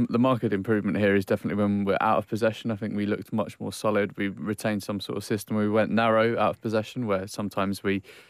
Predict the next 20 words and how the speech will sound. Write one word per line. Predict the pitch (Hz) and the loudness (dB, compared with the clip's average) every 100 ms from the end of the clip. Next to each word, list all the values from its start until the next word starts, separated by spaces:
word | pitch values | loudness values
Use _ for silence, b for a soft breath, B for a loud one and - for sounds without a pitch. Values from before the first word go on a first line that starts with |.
| B B - | B B -6
tend | 107 | -6
to | - | -4
be | 101 | -4
quite | - 82 107 | 2 4 4
easy | 98 95 | 2 -4
to | - | -2
play | 110 101 | 2 2
against. | 95 95 - - - | 2 0 -2 -6 -6
And | 98 | -4
I | |
think | 107 101 | -2 0
the | 107 | 2
only | 104 104 | 0 -2
time | - 104 98 | -2 0 -2
that | - | -4
we | 104 | -4
probably | - 110 98 101 101 | -2 -2 -2 -2 0
lacked | 107 110 - - 101 | 2 0 -2 -4 -2
that | 85 - - | -2 -4 -16
structure, | - 117 - - 98 | -4 -2 -2 -2 -2